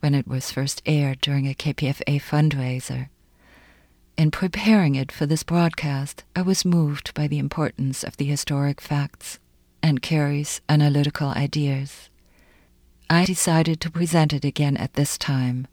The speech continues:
because it answers so many questions about the media, democracy, and corporate power. You can hear this program again for free on T U C Radio's website,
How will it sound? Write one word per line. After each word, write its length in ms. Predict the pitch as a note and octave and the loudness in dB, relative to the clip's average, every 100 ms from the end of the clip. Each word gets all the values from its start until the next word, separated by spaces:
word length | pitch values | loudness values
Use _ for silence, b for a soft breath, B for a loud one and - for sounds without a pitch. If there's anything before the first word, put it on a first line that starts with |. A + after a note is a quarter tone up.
| _ | _
because 400 | - D3 D3+ C#3+ | -8 -4 -2 -2
it 80 | C#3+ - | -4 0
answers 400 | C#3+ D3 D3+ D3 | 0 2 0 -2
so 220 | - D#3 | 2 6
many 240 | E3 F3 | 6 6
questions 840 | - F3 D#3+ - - B2+ B2+ - - | 2 0 0 0 -2 -2 -4 -8 -10
about 320 | C3+ C#3 - | -6 -6 0
the 80 | D3+ | 2
media, 580 | D#3+ D#3+ C#3 C3 C3 - b b _ | 6 4 2 -2 -4 -10 b b _
democracy, 760 | D3+ D#3+ D#3 - C#3+ - C3+ C3+ b b b _ | 2 6 4 2 -6 -4 -6 -6 b b b _
and 160 | C3+ B2+ | -4 -4
corporate 460 | - C#3 - D3 | -2 -4 -4 -6
power. 540 | - D3+ C#3+ C3+ C3+ - _ _ _ _ _ _ b b b b b F3+ | -4 -2 0 -2 -6 -12 _ _ _ _ _ _ b b b b b 0
You 160 | F3+ | 0
can 180 | E3 D3+ | 2 0
hear 240 | D#3+ A#3 | 4 6
this 200 | A3+ A#3 | 8 6
program 460 | - F#3+ F#3 F#3 F3+ | 4 2 4 4 4
again 460 | F3 E3 D3+ D3 D3+ | 2 2 4 2 0
for 300 | - F3 E3 | 0 0 0
free 500 | - D#3 D3 B2+ - _ _ - | -2 -2 -2 -4 -8 _ _ 2
on 220 | D#3+ C3+ | 4 2
T 340 | - A3 G#3+ | 2 4 4
U 300 | D#3+ D#3+ G3 | 4 2 0
C 240 | E3 - D3 | 0 -2 0
Radio's 680 | D3+ F#3 F#3 F#3 F3 F3+ - | 2 2 2 2 0 -2 -2
website, 760 | C#3+ C#3+ - - C3+ C3+ - | 0 0 -2 -4 -4 -4 -6